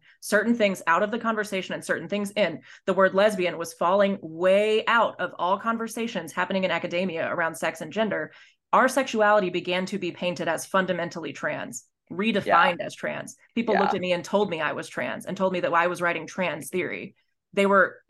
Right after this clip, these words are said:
Speaker 1: things that are actually female sexuality theory were being relabeled as trans theory because they dared not to be focused on receiving <laughs> penetration, right? So, like, that is what happened to me. I was already pissed.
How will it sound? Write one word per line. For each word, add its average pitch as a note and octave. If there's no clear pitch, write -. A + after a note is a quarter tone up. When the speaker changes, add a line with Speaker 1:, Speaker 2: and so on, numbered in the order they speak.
Speaker 1:
things C4
that C4
are F#3+
actually G#3+
female C#4+
sexuality A#3
theory C4+
were A3
being G3
relabeled G3
as E3
trans G#3
theory E3+
because F3
they E3+
dared F3
not E3
to F#3+
be D#3+
focused G3
on F3
receiving A#3
<laughs> A#3
penetration, A3
right? A#3+
So, B3
like, G3
that F#3
is B3+
what A#3
happened F3+
to D#3+
me. D3
I F3
was E3+
already G3
pissed. E3